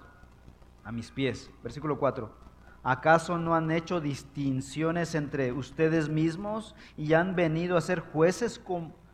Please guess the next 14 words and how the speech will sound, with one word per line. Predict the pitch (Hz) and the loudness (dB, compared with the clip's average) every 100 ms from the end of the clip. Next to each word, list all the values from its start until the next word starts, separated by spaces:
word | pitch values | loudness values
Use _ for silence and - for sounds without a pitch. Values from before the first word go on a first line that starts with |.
| - - - | -20 -20 -20
con | - 160 147 | -2 0 2
malos?" | 147 160 202 269 262 - - - - - - - - - - - - | 6 6 6 2 -4 -14 -20 -20 -20 -20 -20 -20 -20 -20 -20 -20 -20
Nos | - | -10
saltamos | 127 117 147 143 | -6 -2 -2 -2
al | 143 | -2
versículo | 131 147 147 139 | -2 -4 -4 -2
nueve. | 143 139 117 - - - - - - - - - - | 0 0 -2 -8 -20 -20 -20 -20 -20 -20 -20 -20 4
"Pero | 170 170 | 6 8
si | 165 175 | 4 0
muestran | 165 185 208 208 226 | 0 2 2 4 2
fa-, | 196 214 208 | 6 4 4
favoritismo, | - 185 196 196 196 185 143 131 117 101 - - - | 4 6 6 4 0 -4 -4 -4 -6 -8 -16 -20 -20
cometen | - 151 143 156 156 147 135 | -4 -2 2 0 2 0 0
pecado | - 123 - 131 127 117 107 | -2 -2 0 -2 -2 -6 -12